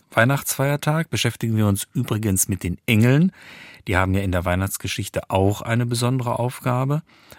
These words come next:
Und am zweiten Weihnachtstag, den sechsundzwanzigsten Dezember, da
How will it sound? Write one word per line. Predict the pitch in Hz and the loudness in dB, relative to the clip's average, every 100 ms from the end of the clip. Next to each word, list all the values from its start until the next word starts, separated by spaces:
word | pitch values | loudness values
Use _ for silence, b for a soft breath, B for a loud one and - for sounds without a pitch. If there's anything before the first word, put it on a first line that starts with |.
| B | B
Und | - | -2
am | 87 92 | -2 -2
zweiten | - 98 131 - 127 127 - | 2 4 4 2 -2 -2 -4
Weihnachtstag, | 107 98 113 113 - - 104 98 101 - | 0 2 2 -2 -4 -4 0 0 0 -2
den | 85 82 | -6 0
sechsundzwanzigsten | 127 - 123 - 92 92 104 - | 0 0 -2 -2 -4 -4 -6 -6
Dezember, | 95 - 107 110 117 B B B B B B - | -6 -4 0 2 0 B B B B B B 0
da | 90 98 104 | 2 2 0